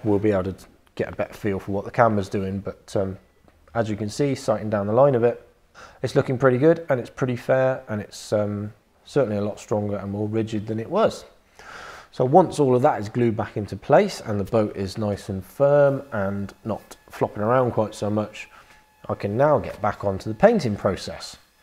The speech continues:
So that's just a case of blocking down the primer that I put on before, get that nice and flat and just working out the last few little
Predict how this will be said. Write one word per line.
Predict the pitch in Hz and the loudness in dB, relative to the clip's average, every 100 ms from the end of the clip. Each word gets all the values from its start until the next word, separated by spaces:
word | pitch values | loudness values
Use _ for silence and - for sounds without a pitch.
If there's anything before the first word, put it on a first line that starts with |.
| - - - - - _ | -20 -20 -20 -20 -20 _
So | - 107 104 | -2 0 2
that's | 110 - | 0 -2
just | 110 - | -4 -6
a | |
case | - 113 104 | 0 0 0
of | 104 98 - 131 | -4 -6 -6 0
blocking | 117 - 107 | 0 2 0
down | 107 101 101 | 2 2 0
the | 98 | -4
primer | - 139 151 151 | 2 4 6 6
that | 123 113 | 4 2
I | |
put | - 120 | 2 2
on | 107 | 2
before, | 110 - 165 165 165 - - _ | -2 0 2 2 -2 -16 -20 _
get | 147 | -4
that | 131 | -2
nice | 123 120 127 | 0 0 -2
and | 113 | -4
flat | 143 139 135 120 | 4 4 4 -4
and | 110 | -4
just | 117 - | -4 -2
working | 113 117 104 113 | 2 2 2 0
out | 107 101 | 0 0
the | 104 | -2
last | 104 101 98 - | 0 0 -2 -10
few | - 113 101 | -6 -4 -4
little | 98 101 101 | -4 -6 -8